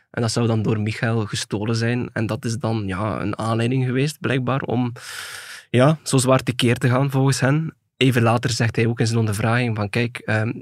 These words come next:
we waren bang aan het worden dat, eh, Michael er zo slecht aan toe was.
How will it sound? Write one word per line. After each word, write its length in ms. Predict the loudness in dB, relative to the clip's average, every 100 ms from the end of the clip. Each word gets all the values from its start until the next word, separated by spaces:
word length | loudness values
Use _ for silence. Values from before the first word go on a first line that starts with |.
| -12
we 100 | -2
waren 440 | 2 2 2 0 -2
bang 300 | -6 -2 2
aan 120 | 2
het 120 | 0
worden 420 | 0 -2 -2 -4 -2
dat, 240 | -4 -2
eh, 160 | -2 -2
Michael 420 | -2 -2 0 0 0
er 100 | 0
zo 140 | 0
slecht 280 | 0 -2 -2
aan 100 | -2
toe 160 | 0
was. 340 | 0 -2 -4